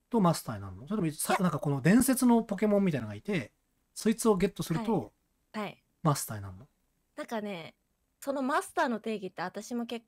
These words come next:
Speaker 2: 局わかんないんですけど、
Speaker 1: うん。
Speaker 2: なんか四天王っていうのを倒すと、とりあえずナンバーワンになれる。プラス、
Speaker 1: うん。
Speaker 2: えっとね、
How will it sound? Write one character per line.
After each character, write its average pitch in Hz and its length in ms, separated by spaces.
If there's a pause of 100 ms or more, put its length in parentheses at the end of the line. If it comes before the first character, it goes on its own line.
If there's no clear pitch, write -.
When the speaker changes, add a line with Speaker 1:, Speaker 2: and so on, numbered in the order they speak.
Speaker 2:
局 233 240
わ 220 80
か 247 160
ん 240 80
な 208 80
い 175 60
ん 208 40
で 208 60
す - 100
け - 120
ど、 202 320
Speaker 1:
う 262 180
ん。 110 220
Speaker 2:
な 311 80
ん - 20
か - 300 (100)
四 - 160
天 392 160 (180)
王 392 60
っ - 80
て 214 120
い 202 60
う 196 60
の 175 120
を 165 60 (240)
倒 220 220
す - 80
と、 190 100
と 240 140
り 302 140
あ 302 60
え 262 60
ず 214 100
ナ 196 160
ン 202 100
バ 208 160
ー 202 40
ワ 214 120
ン 202 80
に 165 100
な 160 140
れ 170 120
る。 143 240 (1040)
プ 330 120
ラ 285 160
ス、 185 400 (160)
Speaker 1:
う 165 80
ん。 95 160
Speaker 2:
え 180 180
っ - 80
と 175 140
ね、 165 160